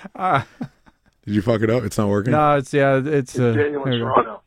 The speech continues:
Speaker 3: so I guess
Speaker 1: Uh,
Speaker 2: Oh, it's
Speaker 1: Daniel and
Speaker 2: Toronto,
Speaker 1: Toronto.
Speaker 2: Daniel.
Speaker 3: Daniel, now that there's two of us.
Speaker 1: Yeah.
Speaker 3: My favorite part of all sports is hope. And the best part of that match was that for that entire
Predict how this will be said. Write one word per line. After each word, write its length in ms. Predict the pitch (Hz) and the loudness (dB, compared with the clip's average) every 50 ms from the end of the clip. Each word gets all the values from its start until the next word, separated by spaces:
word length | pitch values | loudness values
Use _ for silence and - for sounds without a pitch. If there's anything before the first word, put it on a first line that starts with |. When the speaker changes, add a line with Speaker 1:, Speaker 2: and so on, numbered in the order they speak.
| _ _ - | _ _ -12
Speaker 3:
so 100 | - 113 | -8 -8
I 80 | 113 110 | -6 -4
guess 100 | 117 117 | -4 -4
Speaker 1:
Uh, 40 | |
Speaker 2:
Oh, 60 | 127 127 | -4 -4
it's 100 | 120 - - - | -8 -12 -8 -2
Speaker 1:
Daniel 80 | - 170 | 0 2
and 160 | 160 131 131 131 | 2 2 2 0
Speaker 2:
Toronto, 220 | 147 165 160 135 | 2 2 2 2
Speaker 1:
Toronto. 140 | 101 95 95 | 2 0 -2
Speaker 2:
Daniel. 220 | 92 87 85 82 | -2 -4 -6 -8
Speaker 3:
Daniel, 440 | - 117 110 107 104 104 95 92 - _ 120 | -8 -10 -10 -10 -10 -12 -14 -16 -16 _ -12
now 160 | 113 107 104 | -10 -8 -8
that 100 | 104 - | -10 -12
there's 180 | 104 92 - - - - | -14 -18 -18 -16 -14 -14
two 140 | 123 104 98 | -12 -12 -14
of 80 | - | -14
us. 120 | 95 87 - - _ _ _ _ _ _ _ _ _ _ _ _ _ _ _ _ _ _ _ _ _ _ _ _ _ _ _ _ - | -16 -18 -18 -20 _ _ _ _ _ _ _ _ _ _ _ _ _ _ _ _ _ _ _ _ _ _ _ _ _ _ _ _ -18
Speaker 1:
Yeah. 160 | 151 123 135 117 - _ _ _ _ _ _ _ _ _ | -18 -16 -16 -18 -20 _ _ _ _ _ _ _ _ _
Speaker 3:
My 140 | - 156 156 - - | -4 -4 -4 -4 -2
favorite 280 | 180 185 180 175 - - | -2 -2 -2 -2 -4 -2
part 200 | - 135 127 117 | -2 -2 -2 -2
of 80 | 107 107 | -2 -4
all 180 | 113 113 113 - | -4 -4 -4 -6
sports 280 | - - 117 110 101 - - | -8 -10 -10 -10 -10 -12 -18
is 60 | - - - | -20 -16 -14
hope. 200 | - 107 95 - - - _ _ _ _ _ _ _ _ _ _ _ _ _ _ _ _ _ _ _ _ _ _ _ - | -12 -12 -12 -14 -16 -20 _ _ _ _ _ _ _ _ _ _ _ _ _ _ _ _ _ _ _ _ _ _ _ -14
And 120 | 143 135 131 | -10 -10 -10
the 60 | 123 | -10
best 300 | - - 160 156 - - - | -8 -8 -10 -10 -8 -6 -4
part 160 | 151 139 131 | -2 -2 -2
of 60 | 117 | -2
that 220 | 117 113 - - | -6 -6 -8 -8
match 260 | - 107 107 104 101 - - | -12 -12 -12 -10 -10 -10 -12
was 140 | 117 104 92 _ - | -12 -16 -18 _ -12
that 160 | 113 110 - - _ _ _ _ _ _ _ _ _ _ _ _ _ _ _ _ _ _ _ _ _ | -10 -10 -10 -12 _ _ _ _ _ _ _ _ _ _ _ _ _ _ _ _ _ _ _ _ _
for 100 | - 139 | -6 -4
that 160 | 131 139 - | -2 -2 -4
entire 840 | 135 - - - - - - 151 147 143 139 139 131 120 110 101 - | -4 -8 -12 -8 -8 -6 -4 -2 0 0 0 0 0 -2 -4 -6 -8